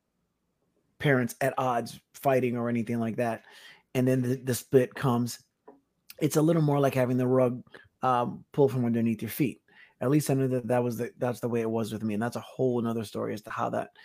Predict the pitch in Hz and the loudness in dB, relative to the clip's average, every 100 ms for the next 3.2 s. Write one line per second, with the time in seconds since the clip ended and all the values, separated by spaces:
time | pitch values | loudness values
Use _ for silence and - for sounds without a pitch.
0 | - - - 120 - 127 113 - 110 147 | -20 -16 -6 -6 -2 -4 -4 -10 0 4
1 | 135 - - - - - _ _ _ _ | 4 2 -14 -20 -20 -20 _ _ _ _
2 | _ _ _ _ _ 160 175 165 151 143 | _ _ _ _ _ 4 6 6 4 2
3 | 139 | 0